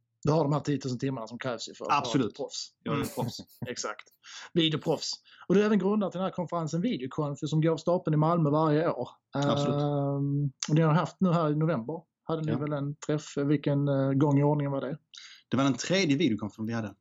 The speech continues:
Speaker 1: Ja. Och vad, kort bakgrunden till liksom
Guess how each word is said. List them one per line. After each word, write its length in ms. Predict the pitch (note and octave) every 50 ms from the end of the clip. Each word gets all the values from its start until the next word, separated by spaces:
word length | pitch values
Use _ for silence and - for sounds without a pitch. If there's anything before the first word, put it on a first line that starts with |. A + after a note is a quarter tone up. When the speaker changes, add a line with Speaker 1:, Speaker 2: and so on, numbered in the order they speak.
| _ _
Speaker 1:
Ja. 260 | _ D3 D#3 F3+ F#3 - _ _ _ _ _ _ -
Och 60 | D#3
vad, 300 | E3 F#3 F3+ E3+ E3 D#3 - _ _ _ _ _ _ _
kort 240 | - F#3+ E3+ -
bakgrunden 520 | - F#3 F#3+ F#3+ - - D#3+ D3 D3+ D#3+ D3+
till 200 | - F3 E3 D3+
liksom 540 | D3 C#3+ - - D3 D3 D3+ D3+ D3 D3